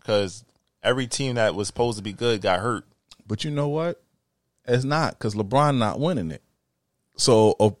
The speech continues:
Speaker 2: it's gonna be, or it's gonna be viewed as a regular championship because it's not LeBron winning it. But I guarantee you, if LeBron was winning the championship this year and with all this injury, it would have been viewed like that. I just accepted the fact that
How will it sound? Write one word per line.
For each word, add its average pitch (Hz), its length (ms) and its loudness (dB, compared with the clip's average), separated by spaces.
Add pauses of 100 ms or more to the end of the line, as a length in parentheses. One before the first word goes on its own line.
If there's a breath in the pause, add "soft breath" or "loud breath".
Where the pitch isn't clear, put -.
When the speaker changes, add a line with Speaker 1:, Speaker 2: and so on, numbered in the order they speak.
Speaker 2:
it's 120 180 2
gonna 127 200 2
be, 120 300 2
or 101 120 2
it's 104 160 0
gonna 117 160 2
be 113 120 2
viewed 101 280 2
as 90 220 0
a 95 80 0
regular 90 420 -2
championship 80 840 -4
because 87 400 -4
it's 98 160 -4
not 101 200 -2
LeBron 95 500 -2
winning 92 240 -4
it. 80 120 -10
But 98 160 -6
I 98 140 -6
guarantee 110 520 -2
you, 117 160 -4
if 92 120 -6
LeBron 123 500 -2
was 120 300 -2
winning 135 540 0
the 123 80 -4
championship 120 560 2
this 101 200 -2
year 98 240 -2
and 98 140 -6
with 98 160 -4
all 117 180 2
this 120 160 -4
injury, 147 480 -6 (680)
it 107 100 2
would 98 100 0
have 95 120 0
been 98 160 -4
viewed 90 240 -6
like 76 220 -10
that. - 200 -10 (480 soft breath)
I 131 220 6
just 139 180 0
accepted 131 440 0
the 117 40 2
fact 107 360 0
that 98 280 0